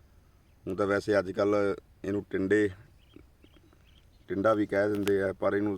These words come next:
ਜਿਹੜਾ ਸਹੀ ਨਾਂ ਜਿਹੜਾ ਪੰਜਾਬੀਆਂ 'ਚ, ਜਿਵੇਂ ਸਮਰਸੀਬਲ ਮੋਟਰ ਨੂੰ ਆਪਾਂ ਮੱਛੀ ਮੋਟਰ ਕਹਿੰਦੇ ਆ ਪਿੰਡਾਂ ਵਾਲੇ, ਤੇ ਇਵੇਂ ਜਿਹੜੇ ਆਪਣੇ ਆਪ ਦੇ ਨਾਂ ਰੱਖੇ ਹੁੰਦੇ ਆ। ਇਹ ਚੱਪਣ ਕੱਦੂ ਦੇ ਨਾਂ 'ਤੇ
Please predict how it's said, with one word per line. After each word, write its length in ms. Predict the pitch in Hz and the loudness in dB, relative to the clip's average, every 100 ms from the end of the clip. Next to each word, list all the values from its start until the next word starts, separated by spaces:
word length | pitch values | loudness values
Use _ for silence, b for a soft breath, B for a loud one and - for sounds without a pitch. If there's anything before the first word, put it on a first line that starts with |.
| - | -8
ਜਿਹੜਾ 140 | 90 104 | -6 -4
ਸਹੀ 260 | 104 107 | -2 -2
ਨਾਂ 300 | 113 104 101 98 b b b b b _ - | -2 -2 -4 -6 b b b b b _ -4
ਜਿਹੜਾ 160 | 104 | -2
ਪੰਜਾਬੀਆਂ 560 | 98 98 95 92 101 98 | 0 0 0 0 -2 -2
'ਚ, 60 | |
ਜਿਵੇਂ 240 | 98 101 98 | -2 -2 -2
ਸਮਰਸੀਬਲ 520 | - 101 - 110 107 | -2 -2 0 0 2
ਮੋਟਰ 240 | 101 92 95 | 0 -2 -2
ਨੂੰ 180 | 98 | -2
ਆਪਾਂ 160 | 95 95 | -2 -2
ਮੱਛੀ 320 | 92 87 - | -2 -4 -2
ਮੋਟਰ 280 | 98 95 - | -2 -2 -2
ਕਹਿੰਦੇ 260 | 98 104 104 | 0 2 0
ਆ 40 | |
ਪਿੰਡਾਂ 320 | - 92 90 | 0 0 2
ਵਾਲੇ, 240 | 90 90 87 - _ b b b b b _ - | 4 2 0 -10 _ b b b b b _ -2
ਤੇ 160 | 85 | 0
ਇਵੇਂ 340 | 78 92 98 101 | 2 0 2 2
ਜਿਹੜੇ 160 | 101 | 2
ਆਪਣੇ 300 | 101 92 95 95 | 2 0 -2 0
ਆਪ 180 | 92 | -2
ਦੇ 160 | 85 92 | -2 -2
ਨਾਂ 220 | 90 90 | -2 -2
ਰੱਖੇ 300 | 87 - 90 | -2 -4 -2
ਹੁੰਦੇ 260 | 90 85 87 | -2 0 -2
ਆ। 120 | 92 - - - | -2 -8 -20 -6
ਇਹ 100 | 95 | -6
ਚੱਪਣ 340 | - 90 101 | -4 -6 -6
ਕੱਦੂ 300 | 95 95 95 | -6 -4 -4
ਦੇ 120 | 95 98 | -2 -2
ਨਾਂ 220 | 92 87 | -2 -4
'ਤੇ 240 | 90 92 | -2 -2